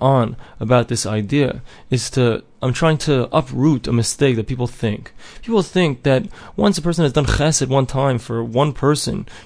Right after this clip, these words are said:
you did a kindness for one guy walking along the street, you saw a poor guy, and you throw a quarter into his cup. So he thinks that, "Okay, I've, I've done my duties for a few weeks, now I don't need to do anything more."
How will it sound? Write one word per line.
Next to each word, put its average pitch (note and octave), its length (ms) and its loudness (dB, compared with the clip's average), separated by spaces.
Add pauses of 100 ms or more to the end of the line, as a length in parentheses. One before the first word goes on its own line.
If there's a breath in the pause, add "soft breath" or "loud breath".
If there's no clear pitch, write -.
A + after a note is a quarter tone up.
you G3 40 -4
did G3+ 120 4
a - 40 2
kindness F3+ 440 2
for C3+ 100 -6
one D3+ 220 0
guy D3 160 4
walking C#3+ 320 2
along C3+ 160 0
the A#2+ 80 0
street, C#3+ 180 -4
you C3+ 60 -4
saw C#3 180 -2
a B2+ 60 -2
poor D3 240 0
guy, C3 260 2 (300 loud breath)
and C#3 160 0
you C#3+ 60 0
throw F#3+ 220 -2
a C#3 60 -2
quarter E3 540 0 (240 loud breath)
into C#3+ 280 0
his A#2+ 200 0
cup. B2 320 -2 (400 loud breath)
So - 120 -6
he E3+ 80 4
thinks A#3+ 380 -2
that, F3+ 260 2 (220)
"Okay, A3 360 2
I've, C#3+ 220 0
I've D3 300 0
done F#3+ 160 6
my F3 180 4
duties D#3 560 0 (220 loud breath)
for C#3 160 0
a C3 60 2
few E3+ 240 0
weeks, C#3 420 0
now D#3+ 140 4
I F3 60 2
don't D#3 140 -2
need C#3 120 -6
to B2+ 140 -10
do D3+ 60 -2
anything C#3+ 380 0
more." A#2 380 0